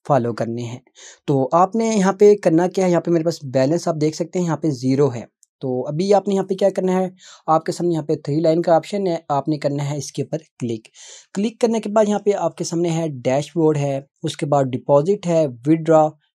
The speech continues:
exchange, invite and एन एन ई watch letter।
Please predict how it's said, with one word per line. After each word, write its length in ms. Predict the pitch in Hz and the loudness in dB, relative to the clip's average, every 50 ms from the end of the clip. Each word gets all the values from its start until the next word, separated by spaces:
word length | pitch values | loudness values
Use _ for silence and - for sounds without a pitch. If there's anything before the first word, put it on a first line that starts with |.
| _ 156 | _ -4
exchange, 600 | 156 - - - - - 175 170 175 180 185 190 190 - - - - _ _ 175 | -4 -4 -8 -6 0 4 4 6 6 4 2 2 -2 -8 -16 -20 -20 _ _ 2
invite 480 | 160 156 147 139 156 165 180 185 170 170 | 4 4 4 6 6 6 6 4 4 2
and 140 | 156 156 151 - | 2 0 -2 -4
एन 220 | 165 156 151 151 147 | -4 -2 -2 -2 -2
एन 220 | 147 139 143 147 - - | -2 -4 -6 -6 -4 -4
ई 160 | 160 170 175 | -2 0 0
watch 280 | 147 117 117 113 110 - | 0 0 -2 -4 -4 -6
letter। 260 | - 120 113 113 | -10 -12 -14 -14